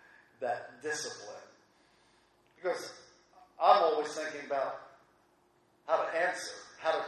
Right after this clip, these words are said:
correct, how to make right. You, you men know what I'm talking about when you've tried that with your wife. You know, you don't listen, you just, you know, you're,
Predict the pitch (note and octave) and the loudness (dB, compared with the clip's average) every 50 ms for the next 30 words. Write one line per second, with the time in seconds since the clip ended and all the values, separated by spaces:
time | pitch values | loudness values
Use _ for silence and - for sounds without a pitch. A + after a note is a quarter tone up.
0 | - C#3+ C#3+ C#3 C#3+ C3 B2 - - - - - - - - - - - - - | -8 -8 -6 -4 -4 -2 -4 -4 -8 -10 -14 -18 -20 -20 -20 -20 -20 -20 -20 -16
1 | - F#4 E4+ F#3 F3+ D#3+ D#3+ E3 E3+ E3 E3+ - - D#3+ F3 F3 D#3 - - - | -8 0 2 4 4 4 4 2 2 2 2 -2 0 4 6 6 6 6 2 -2
2 | - - - - - - - - _ _ _ _ _ _ _ _ _ - A2 G2+ | -6 -10 -14 -18 -20 -20 -20 -20 _ _ _ _ _ _ _ _ _ -20 -20 -20
3 | - - - _ _ _ _ _ _ _ _ _ _ C3+ C#3 C3+ C#3 D3+ E3+ F3+ | -20 -20 -20 _ _ _ _ _ _ _ _ _ _ -20 -20 -20 -16 -10 -10 -8
4 | E3 F3+ F3 F#3 F#3 F3 E3 D#3 D3 D3 C#3+ C#3+ C#3+ C#3+ C#3 - - - - E3 | -8 -8 -4 -4 -2 0 0 0 0 2 2 2 2 0 -2 -2 -4 -4 0 0
5 | F3 - - B2 A#2 G#2+ A#2 A#2 A2+ A#2 A#2+ A#2+ A#2+ A#2 - - E3 C#3+ C#3+ - | 0 0 0 -4 -6 -6 -6 -6 -6 -8 -12 -14 -14 -14 -8 -2 0 2 2 0
6 | - A#2 G2 - A#2+ A2+ - A#2+ A#2 A#2 C#3+ D3 - - - - - - - - | -2 -6 -8 -10 -12 -14 -14 -14 -8 -2 0 2 2 0 -2 -8 -12 -16 -20 -20
7 | - - - - - - - B2 A2+ A2 A#2+ C3 C#3+ C#3+ C3 A#2+ B2+ C3 A#2+ - | -20 -20 -20 -20 -20 -18 -16 -14 -12 -10 -8 -6 -6 -4 -4 -4 -4 -6 -6 -6
8 | - C#3 C#3+ C#3+ C3+ C3 B2 B2 C3 B2+ B2 B2+ - - - B2+ B2+ A#2+ A#2 A2 | -10 -12 -12 -12 -12 -12 -10 -8 -6 -6 -6 -6 -10 -14 -14 -14 -12 -12 -10 -10
9 | A2+ A#2 A#2 A#2 - - _ _ _ _ _ _ _ _ _ _ _ _ _ _ | -10 -12 -12 -16 -20 -20 _ _ _ _ _ _ _ _ _ _ _ _ _ _
10 | _ _ _ _ - A#2+ B2+ D3 D#3 D#3+ D3+ C#3 B2 B2 - | _ _ _ _ -20 -12 -6 -4 -2 0 0 0 -2 -4 -8